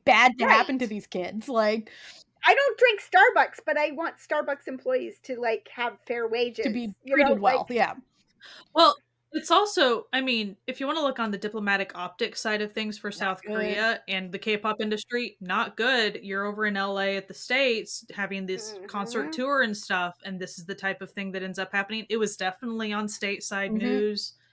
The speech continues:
Speaker 3: It was everywhere.
Speaker 1: And it's
Speaker 3: So,
Speaker 1: like the fact
Speaker 3: like
Speaker 1: that the company tried to play it off as, like, "Oh, you know, it was just a,
Speaker 2: Just
Speaker 1: just a
Speaker 2: her.
Speaker 1: little argument." Like, you know, sometimes, sometimes they're mean to her back. Like,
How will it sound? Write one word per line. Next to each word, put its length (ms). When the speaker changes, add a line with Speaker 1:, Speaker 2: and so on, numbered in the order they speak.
Speaker 3:
It 60
was 100
everywhere. 420
Speaker 1:
And 80
it's 80
Speaker 3:
So, 80
Speaker 1:
like 80
the 60
fact 120
Speaker 3:
like 140
Speaker 1:
that 120
the 60
company 380
tried 240
to 80
play 300
it 80
off 320
as, 180
like, 440
"Oh, 360
you 160
know, 400
it 100
was 180
just 200
a, 80
Speaker 2:
Just 80
Speaker 1:
just 180
a 60
Speaker 2:
her. 40
Speaker 1:
little 220
argument." 920
Like, 480
you 160
know, 220
sometimes, 480
sometimes 480
they're 160
mean 300
to 100
her 220
back. 440
Like, 280